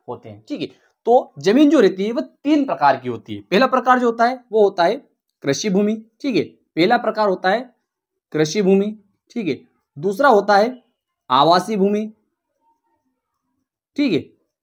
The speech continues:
दूसरा होता है आवासीय भूमि। तीसरा होता है व्यावसायिक। ठीक है, व्यावसायिक भूमि। ठीक है, व्यावसायिक भूमि।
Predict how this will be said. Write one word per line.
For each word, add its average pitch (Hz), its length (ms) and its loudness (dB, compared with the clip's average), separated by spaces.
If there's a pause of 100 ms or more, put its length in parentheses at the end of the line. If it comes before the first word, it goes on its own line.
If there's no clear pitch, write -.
दूसरा 170 280 -2
होता 165 220 2
है 202 160 2
आवासीय 165 400 -2
भूमि। 190 280 -2 (320)
तीसरा 240 280 0
होता 185 260 2
है 226 200 -2 (240)
व्यावसायिक। 151 640 0
ठीक 311 140 -2
है, 131 120 -4 (560)
व्यावसायिक 156 720 0 (1160)
भूमि। 131 260 0 (1200)
ठीक 247 160 -6
है, 117 120 -2 (1700)
व्यावसायिक 156 540 0
भूमि। 127 280 -4